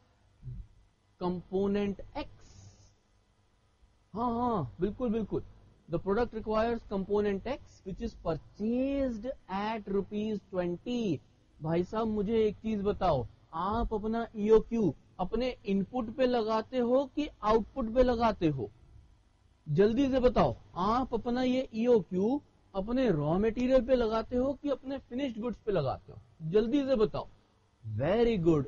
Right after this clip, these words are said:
input पे लगेगा जी ये सब। आप input खरीदते हो, Order तो input का करते हो ना, वो तो प्रोड्यूस करते हो। आपने तो budgetary में भी सीखा है ये चीज, आपने budgetary में सीखा है ये चीज,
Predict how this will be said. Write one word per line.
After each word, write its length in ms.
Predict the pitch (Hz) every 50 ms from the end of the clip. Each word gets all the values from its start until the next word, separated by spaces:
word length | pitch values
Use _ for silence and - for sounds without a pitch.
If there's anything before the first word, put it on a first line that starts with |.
| - -
input 460 | 202 214 220 226 208 - 254 254 208
पे 180 | 214 - 240 226
लगेगा 500 | 214 208 190 180 185 180 160 143 143 139
जी 240 | 131 143 190 226 247
ये 160 | 247 247 233
सब। 520 | 220 - 226 220 214 190 180 165 151 123 104 - - _ _ _ -
आप 600 | 160 175 190 214 226 240 240 226 - 247 254 247 - - - - -
input 440 | 202 214 226 233 - - 269 262 214
खरीदते 600 | - - 202 196 190 226 233 - - _ - 240 226
हो, 400 | 202 190 190 185 170 143 113 - - - - _ -
Order 340 | 156 160 175 180 190 233 262
तो 160 | 247 - 277
input 340 | 247 226 220 - 269 269 -
का 140 | - 262 247
करते 300 | - 214 185 - - 180
हो 100 | 175 190
ना, 200 | 247 302 311 240 - - _ _ _ -
वो 140 | 185 214 269
तो 140 | 254 - 349
प्रोड्यूस 540 | - - - 208 175 220 285 330 349 294 - -
करते 280 | 262 240 - - 214
हो। 160 | 190 160 120 - - - - - -
आपने 340 | 139 156 180 185 196 220 233
तो 100 | 220 247
budgetary 480 | 190 214 202 196 226 208 233 240 247 247
में 160 | 240 247 247
भी 100 | 269 247
सीखा 280 | - 262 254 220 277
है 160 | 277 277 277 269
ये 100 | 254 233
चीज, 280 | - - 185 160 147 - - _ _ _ _ _ _ _ -
आपने 360 | 175 190 208 208 208 233 247
budgetary 460 | 208 220 214 208 233 - 240 233 247 247
में 120 | 247 254
सीखा 280 | 240 - 277 254 294 285
है 140 | 277 269 262
ये 120 | 240 208
चीज, 280 | 165 - 175 156 139